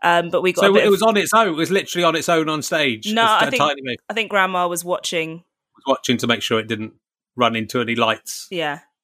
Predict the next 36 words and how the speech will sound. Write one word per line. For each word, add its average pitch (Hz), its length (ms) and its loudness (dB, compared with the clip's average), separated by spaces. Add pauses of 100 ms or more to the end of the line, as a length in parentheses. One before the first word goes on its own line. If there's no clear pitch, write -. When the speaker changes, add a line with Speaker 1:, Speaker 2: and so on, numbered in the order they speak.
(100)
Speaker 1:
She - 160 -4
spoke 247 260 0
to, 202 440 2 (540)
let's 254 140 0
say 180 180 2
him 151 420 -6
in 180 140 -4
French 151 420 -4
for 160 80 -2
a 175 40 4
Speaker 2:
Yeah. 170 60 0
Speaker 1:
little 151 200 -2
bit 147 240 -2 (200)
at 170 120 -4
one 165 160 -6
point. 175 320 -6
Speaker 2:
<laughs> - 40 -20 (640)
Okay. - 260 -10 (120)
Speaker 1:
A 180 80 -2
clue? 196 440 0 (720)
Speaker 2:
Okay. - 560 -4 (960)
Um, 170 440 2 (360)
it's 208 180 -2
quite 262 280 2
an 196 80 2
interesting 180 460 -2
idea 160 320 0
for - 120 -10
a - 20 -2
show. 160 240 0
What 190 220 2
would 190 160 -4
you, 180 320 0 (180)
uh, 160 180 -4
it's, - 240 -12
uh, 156 220 -10